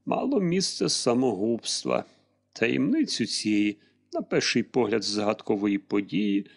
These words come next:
блискуче розв'язав шляхом свого проникливого аналізу знаменитий детектив-аматор доктор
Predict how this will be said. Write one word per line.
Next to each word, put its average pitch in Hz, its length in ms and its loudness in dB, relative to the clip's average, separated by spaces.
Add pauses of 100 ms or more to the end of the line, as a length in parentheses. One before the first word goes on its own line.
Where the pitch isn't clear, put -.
(420)
блискуче 196 800 0
розв'язав 156 680 0
шляхом 143 540 -2
свого 127 320 2
проникливого 113 880 2
аналізу 180 720 0 (360)
знаменитий 117 960 2
детектив-аматор 110 1160 0 (280)
доктор 117 800 -2